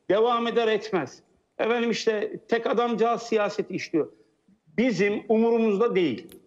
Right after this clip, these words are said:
Onu size söyleyeyim. Umurumuzda olan nedir biliyor musunuz? Net söylüyorum ve vatandaş olarak halk adına konuşuyorum. En azından kendi adıma ve çevrem için konuşuyorum.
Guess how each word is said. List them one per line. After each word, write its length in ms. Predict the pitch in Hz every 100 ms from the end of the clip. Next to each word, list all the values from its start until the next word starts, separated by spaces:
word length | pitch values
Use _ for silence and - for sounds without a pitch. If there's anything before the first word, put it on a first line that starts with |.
| _ -
Onu 140 | 170
size 120 | 196
söyleyeyim. 460 | 196 196 139 120 - - _ 330 -
Umurumuzda 460 | 190 240 247 240 233
olan 260 | 240 247
nedir 260 | 247 185 175
biliyor 160 | 240
musunuz? 360 | 165 - 117 107 -
Net 240 | 190 226
söylüyorum 480 | - 120 120 170 226
ve 80 | 190
vatandaş 440 | 175 196 190 202
olarak 280 | 165 185 -
halk 200 | 214 147
adına 300 | 143 147 120
konuşuyorum. 460 | 117 - - - 156
En 60 |
azından 340 | 135 123 208 - _ -
kendi 500 | - 165 160 170 160 -
adıma 280 | 135 151 202
ve 80 | 180
çevrem 360 | - 156 156
için 200 | 113 -
konuşuyorum. 600 | - 127 120 131 - 226